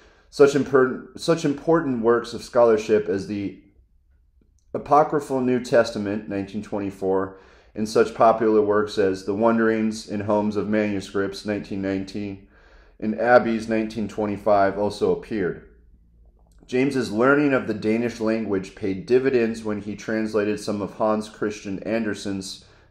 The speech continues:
fairy tales into English in nineteen thirty. In nineteen twenty-five, he completed the prodigious task,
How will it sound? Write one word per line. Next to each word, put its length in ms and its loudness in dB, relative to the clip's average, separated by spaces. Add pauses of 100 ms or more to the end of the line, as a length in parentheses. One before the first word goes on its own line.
(100)
fairy 240 6
tales 300 0
into 160 -4
English 400 -6
in 100 -4
nineteen 400 -6
thirty. 280 -2 (920)
In 120 -2
nineteen 360 2
twenty-five, 540 4
he 100 -8
completed 460 -8
the 80 -4
prodigious 500 -4
task, 460 0